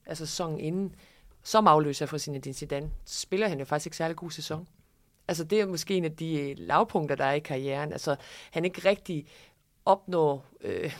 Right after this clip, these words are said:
<laughs> det niveau, som, som alle håber på, og, øh, folk begynder at snakke om sådan, "Er han så god?"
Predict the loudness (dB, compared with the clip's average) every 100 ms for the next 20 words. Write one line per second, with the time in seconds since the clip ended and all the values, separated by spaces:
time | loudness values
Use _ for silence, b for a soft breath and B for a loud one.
0 | -10 -10 -6 -2 0 0 0 0 -2 -2
1 | 2 2 2 2 2 2 -2 -2 0 4
2 | 4 4 B B B B -4 -2 0 -4
3 | 0 0 0 -2 0 -2 0 0 2 0
4 | -2 -6 -6 -8 B B -18 -10 -8 -2
5 | 0 2 0 4 2